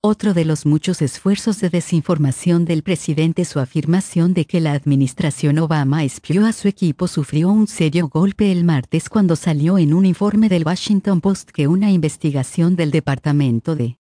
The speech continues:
Justicia sobre un aspecto clave de la teoría de la conspiración terminará sin siquiera un informe público. Los candidatos deberían haber estado haciendo preparativos de última hora para el segundo debate presidencial del jueves por la noche.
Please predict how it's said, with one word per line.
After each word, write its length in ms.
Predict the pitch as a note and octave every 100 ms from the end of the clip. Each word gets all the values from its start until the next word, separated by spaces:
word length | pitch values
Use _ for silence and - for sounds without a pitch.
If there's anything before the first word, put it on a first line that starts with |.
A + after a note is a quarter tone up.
| -
Justicia 600 | E3 C#3 - G#3 G3 G3
sobre 340 | - D3 D3
un 160 | E3 G#3
aspecto 600 | G3+ - F3 C3 - E3
clave 340 | - D#3+ F#3 G#3+
de 120 | F3+
la 100 | D3+
teoría 400 | D#3+ D#3 G3 G3
de 120 | F#3
la 120 | F#3
conspiración 840 | - C3+ - D3+ C3+ B2+ - E3+
terminará 580 | F3 D3+ C#3+ B2+ C3 F#3+
sin 200 | - D#3
siquiera 520 | - C#3+ D#3 D#3+ F#3
un 180 | D#3+ D3
informe 400 | D3 - D3 C#3
público. 640 | - E3 C#3+ C3+ - B2+ A#2 _
Los 240 | - D#3+ -
candidatos 760 | E3 D3 C3+ C3+ C#3 F3+ F3
deberían 460 | F3 C#3+ C#3+ E3 F3
haber 320 | D3 D#3 F#3
estado 520 | D3+ - D3 E3 D#3
haciendo 480 | A#2+ - E3+ E3 E3+
preparativos 840 | - E3+ C3 B2 A#2 F#3+ G3 G3
de 160 | E3 C3+
última 500 | D3 D3 D#3+ D3+ C#3+
hora 180 | B2+ D3+
para 260 | - F#3 D#3
el 120 | C3+
segundo 500 | - D#3+ C#3+ D#3+ G#3
debate 500 | F#3+ F#3 C3+ A#2 A#3+
presidencial 760 | G#3 G3 D3+ D3 F3 - F3 F3
del 180 | D3+
jueves 420 | - F3 F#3 G3+ -
por 200 | D#3 D3+
la 100 | D3+
noche. 520 | D3+ A#2 - A#2